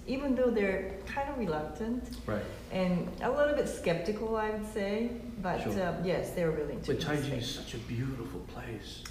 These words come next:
Speaker 1: It's a beautiful place.
Speaker 2: Yeah, you capture that
Speaker 1: <laughs> Yeah.
Speaker 2: completely in the film, you know.
Speaker 1: And I made sure that,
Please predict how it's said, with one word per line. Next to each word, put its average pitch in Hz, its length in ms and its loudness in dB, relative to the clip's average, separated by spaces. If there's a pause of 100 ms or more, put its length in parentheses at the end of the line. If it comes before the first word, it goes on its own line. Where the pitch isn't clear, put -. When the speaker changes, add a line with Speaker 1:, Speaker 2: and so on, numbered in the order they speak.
(100)
Speaker 1:
It's 202 160 2
a 208 40 4
beautiful 185 500 2
place. - 540 -4
Speaker 2:
Yeah, 131 80 0
you 123 140 2
capture 139 460 -4
that 98 340 -2 (160)
Speaker 1:
<laughs> - 220 -8
Yeah. 202 240 4
Speaker 2:
completely 113 240 0
in 101 140 0
the 101 60 -6
film, 104 380 -2 (240)
you 107 60 -4
know. 202 160 -2
Speaker 1:
And 202 180 2 (100)
I 269 160 2
made 254 320 4
sure 233 380 0
that, 180 400 -2